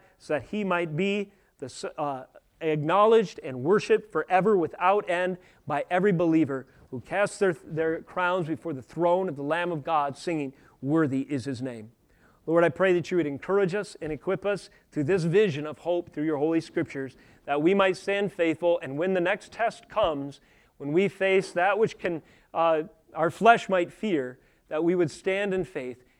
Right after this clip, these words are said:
acknowledging that if we fear the Lord, that we have nothing we need to be concerned about because of your power demonstrated through Scripture, demonstrated in the gospel, and even our own testimony. In the name of Jesus we pray.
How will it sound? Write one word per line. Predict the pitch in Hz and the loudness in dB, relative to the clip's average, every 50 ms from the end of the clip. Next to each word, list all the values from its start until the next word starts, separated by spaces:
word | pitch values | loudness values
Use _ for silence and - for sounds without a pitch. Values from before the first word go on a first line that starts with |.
| _ _ | _ _
acknowledging | 160 156 156 160 170 175 180 180 180 143 170 190 185 190 190 190 _ | -6 -4 -2 0 0 0 0 0 -2 -2 -2 -4 -4 -4 -8 -12 _
that | - 139 135 | -16 -16 -16
if | - _ | -10 _
we | 170 180 156 | -8 -8 -8
fear | - _ 190 208 208 196 | -8 _ -4 -2 0 0
the | 196 | 2
Lord, | 196 208 196 180 151 135 123 117 _ _ _ _ _ _ _ _ _ | 2 2 2 2 0 0 -2 -12 _ _ _ _ _ _ _ _ _
that | - 139 143 | -8 -6 -2
we | 147 160 | 0 2
have | 170 165 151 139 | 2 2 2 0
nothing | 147 147 165 180 180 - 175 165 156 151 | -2 -2 -2 -2 0 0 -2 -2 -2 -2
we | 147 147 | -2 -2
need | 147 156 175 185 - | 0 0 -2 -2 -2
to | - 160 | -4 -6
be | 160 175 | -6 -6
concerned | 165 - 175 156 - - 185 185 180 | -6 -6 -8 -8 -4 -4 -4 -2 -2
about | 180 165 156 113 117 117 _ _ _ _ _ _ _ | -2 -4 -4 -6 -8 -18 _ _ _ _ _ _ _
because | 143 127 - 160 139 113 | -10 -4 -2 -2 -2 -2
of | 143 127 | -6 -2
your | 131 156 165 175 | 0 0 0 0
power | - 160 185 175 151 143 135 | 0 0 2 2 2 2 0
demonstrated | 131 117 156 165 170 175 175 - - 185 185 175 170 165 147 | -4 -2 -2 0 0 0 -2 -2 0 0 0 0 0 -4 -6
through | - 151 135 | -6 -8 -8
Scripture, | - - _ 190 190 - - - 202 202 208 _ _ _ _ _ _ _ _ - | -8 -4 _ 0 0 0 0 -4 -4 -4 -4 _ _ _ _ _ _ _ _ 0
demonstrated | 156 165 175 170 - - 180 175 170 160 160 139 | 2 2 2 0 -2 0 0 2 2 2 -2 -4
in | 135 131 | -6 -8
the | 135 | -8
gospel, | 123 143 156 165 165 - - 185 175 170 - _ _ _ _ _ | -2 0 0 0 0 -4 -6 -8 -8 -8 -8 _ _ _ _ _
and | 135 127 | -8 -4
even | 139 147 151 151 143 | -4 -2 -2 -2 -4
our | 135 135 | -2 -4
own | 139 143 147 135 | -4 -4 -6 -8
testimony. | - 143 139 - - 127 123 107 107 104 _ _ _ _ _ _ _ _ - | -10 -14 -16 -14 -14 -14 -14 -14 -16 -20 _ _ _ _ _ _ _ _ -12
In | 135 | -8
the | 135 143 | -6 -2
name | 139 151 156 151 | 0 0 0 0
of | 151 131 | -2 -4
Jesus | 110 143 156 151 156 160 - - | -4 -4 -4 -4 -4 -6 -4 -4
we | 165 151 | -4 -4
pray. | 143 139 123 107 98 98 | -4 -8 -14 -14 -16 -20